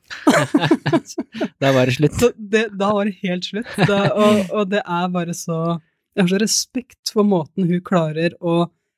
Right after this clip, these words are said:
Speaker 1: fighte på, selv med de smertene som hun hadde der, da.
Speaker 2: Ja.
Speaker 1: Og så tre uker etterpå, så går jeg rett inn i en innspilling, og så vinner jeg Mesternes Mester.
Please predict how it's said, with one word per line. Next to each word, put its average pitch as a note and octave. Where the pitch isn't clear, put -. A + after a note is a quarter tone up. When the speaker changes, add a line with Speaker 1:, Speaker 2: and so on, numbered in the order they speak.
Speaker 1:
fighte -
på, F#3+
selv E3+
med E3+
de E3
smertene E3+
som E3+
hun D#3+
hadde D#3
der, E3
da. B3
Speaker 2:
Ja. A#2
Speaker 1:
Og F#3
så G#3
tre F3
uker E3+
etterpå, E3
så F#3+
går E3
jeg E3
rett D#3+
inn D#3+
i D#3+
en D#3
innspilling, D#3+
og E3
så E3
vinner D#3
jeg E3
Mesternes D#3+
Mester. E3+